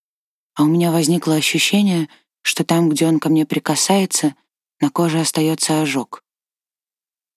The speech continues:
Нежная, чистая. Понять по голосу, нравится ему это или нет, не могла. Да и непонятно было, о чём именно он говорит. Неожиданностью стало, когда он схватил ткань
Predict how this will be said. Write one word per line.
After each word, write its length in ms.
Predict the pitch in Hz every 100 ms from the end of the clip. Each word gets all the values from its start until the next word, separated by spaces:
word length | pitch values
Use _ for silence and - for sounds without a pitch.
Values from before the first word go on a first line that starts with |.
| _ _
Нежная, 640 | 139 135 123 127 135 139 - _ _ _ _ _ _
чистая. 680 | - 135 - - 123 117 120 _ _ _ _ _ _ _ _ _ _ _ -
Понять 340 | 147 156 -
по 120 | 156
голосу, 440 | 147 165 160 - 151
нравится 480 | 151 160 156 - 151
ему 220 | 151 151
это 180 | 147 151
или 200 | 143 143
нет, 260 | 151 156
не 80 | 160
могла. 480 | 160 160 143 127 123 _ _ _ _ _ _ -
Да 80 |
и 60 | 156
непонятно 560 | 160 156 170 175 - 151
было, 240 | 151 147
о 60 | 139
чём 240 | - 160
именно 500 | - 160 147 135 131
он 140 | 127
говорит. 520 | 120 135 135 123 - - _ _ _ _ _ _ _ _ _ _ _ -
Неожиданностью 760 | 156 160 190 190 180 - 165
стало, 340 | - 170 185 175
когда 300 | 151 151 160
он 80 |
схватил 500 | 151 - 151 - 175
ткань 520 | 160 - - 185 180